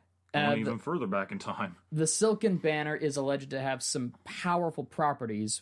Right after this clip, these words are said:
Speaker 1: should it be unfurled and waved, which I will get into. There are quite a few stories to this. There's even actual origins on the flag's acquisition.
Speaker 2: Nice. So we actually have an origin story on it.
Speaker 1: Exactly. And they all have one thing in common. The flag is of magical origins.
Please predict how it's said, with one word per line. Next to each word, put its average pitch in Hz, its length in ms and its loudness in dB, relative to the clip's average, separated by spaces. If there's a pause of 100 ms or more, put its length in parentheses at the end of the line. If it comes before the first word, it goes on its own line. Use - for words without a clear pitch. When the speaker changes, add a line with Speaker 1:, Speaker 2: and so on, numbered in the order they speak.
Speaker 1:
should 170 240 0
it 151 100 -2
be 143 140 2
unfurled 139 560 0
and 120 160 -4
waved, 101 360 -4
which 117 360 -4
I 127 120 -2
will 120 300 -2
get 127 200 -2
into. 107 500 -4 (960)
There 127 220 0
are 113 120 -2
quite 117 300 -4
a 104 60 -4
few 110 160 -4
stories 98 640 -4
to 95 160 -6
this. 92 140 -6
There's 143 180 -2
even 196 240 0
actual 175 300 -2
origins 151 680 0
on 139 240 0
the 139 80 -2
flag's 120 380 -4
acquisition. 127 600 -4 (380)
Speaker 2:
Nice. 175 500 -10 (160)
So - 160 -14
we 101 80 -4
actually 107 260 -4
have 107 140 -4
an 113 100 -2
origin 98 400 -4
story 95 320 -6
on - 40 -4
it. 113 40 -4
Speaker 1:
Exactly. 110 460 -2 (120)
And 139 120 0
they 135 100 -2
all 185 220 0
have 123 280 -2
one 139 220 0
thing 170 260 0
in 165 80 -2
common. 165 460 -2
The 113 100 -6
flag 151 420 0
is 165 320 2
of 151 280 -2
magical 151 400 -4
origins. 147 720 -4